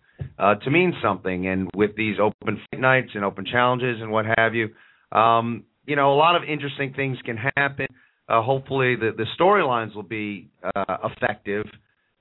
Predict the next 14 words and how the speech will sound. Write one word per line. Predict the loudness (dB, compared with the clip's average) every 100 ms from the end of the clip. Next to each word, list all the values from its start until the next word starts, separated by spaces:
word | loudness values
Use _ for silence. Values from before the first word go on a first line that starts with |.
| _
Um, | -4 -4 -6 _ 0
but | 2
I, | 2
when | 0
you're | 0
having, | 0 0 0 -4 -6 -10 _ _ _
when | -4
you're | -2 2
making | 2 0 -4 -4
the, | -4 -4 -6
the | -10 -4
titles | -2 -2 -4 -4
mean | -4 -4 -6 -12
something, | -8 -8 -8 -12